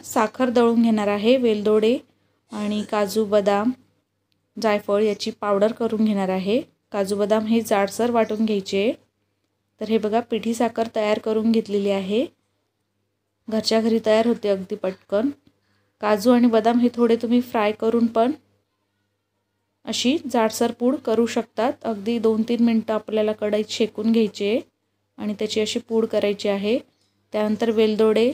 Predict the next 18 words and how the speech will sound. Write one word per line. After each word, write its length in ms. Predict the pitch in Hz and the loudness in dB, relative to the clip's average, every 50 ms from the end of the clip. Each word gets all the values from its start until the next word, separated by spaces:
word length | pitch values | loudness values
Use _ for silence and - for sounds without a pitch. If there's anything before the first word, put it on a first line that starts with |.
| - - | -2 -6
आणि 180 | 233 220 226 220 | -4 -2 -2 0
जायफळची 680 | - 220 202 208 208 - 214 220 220 220 - 247 294 320 | 0 0 0 0 -2 -2 -4 -4 -2 -2 -2 -2 -2 -2
अशी 200 | 277 - - 262 | -2 -4 -6 -8
पावडर 380 | - 240 220 208 208 202 226 | -6 -2 0 0 0 0 -4
करून 320 | 226 - 226 226 226 226 226 | -2 -2 -2 0 2 2 2
घेतलेली 360 | 226 220 214 208 202 196 196 | 0 0 -2 -2 -2 0 0
आहे 320 | 196 190 190 208 220 269 339 - _ _ _ _ _ _ _ _ _ _ _ _ _ _ _ _ _ _ _ _ _ _ _ _ _ _ _ _ _ _ _ _ _ _ _ _ _ _ _ _ _ _ _ _ _ _ | 0 0 0 2 2 0 0 -2 _ _ _ _ _ _ _ _ _ _ _ _ _ _ _ _ _ _ _ _ _ _ _ _ _ _ _ _ _ _ _ _ _ _ _ _ _ _ _ _ _ _ _ _ _ _
आणि 460 | 220 214 214 208 214 214 214 220 220 220 - _ _ _ _ _ _ _ _ _ _ _ _ _ _ _ _ | -8 -6 -4 -2 -2 0 0 0 -2 -2 -4 _ _ _ _ _ _ _ _ _ _ _ _ _ _ _ _
हे 60 | 226 | -6
आता 160 | 220 220 - | -6 -4 -4
बेसन 420 | 220 202 220 214 208 - 247 226 226 | -2 0 0 0 0 0 0 2 2
बघा, 200 | 220 214 208 220 | 2 2 2 2
मी 120 | 220 226 226 | 0 0 -2
काढून 380 | - 226 208 202 202 208 226 | 0 -2 -2 0 0 2 2
घेतलेलं 360 | 220 226 220 - 202 202 202 | 2 2 0 0 -2 0 0
आहे 220 | 196 202 196 202 196 | 0 0 0 -2 -4
एका 180 | 196 - 202 | -4 -4 -4
बाउलमध्ये 680 | 196 196 185 185 190 196 208 208 196 185 190 190 240 | -2 0 0 0 0 0 -2 -2 -4 -2 0 -2 -2